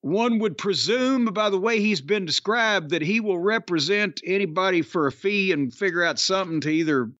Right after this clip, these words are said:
maybe he's a personal friend of Johnny's, who knows? And these,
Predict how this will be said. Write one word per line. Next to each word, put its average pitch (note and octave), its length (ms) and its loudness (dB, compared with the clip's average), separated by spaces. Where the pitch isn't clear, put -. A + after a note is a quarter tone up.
maybe C#4 260 2
he's A#3+ 140 0
a D3 40 -12
personal C4 380 0
friend B3+ 400 0
of C#3 260 -2
Johnny's, C3+ 480 0
who G#3 160 0
knows? G3 460 0
And B3 240 0
these, E4 280 0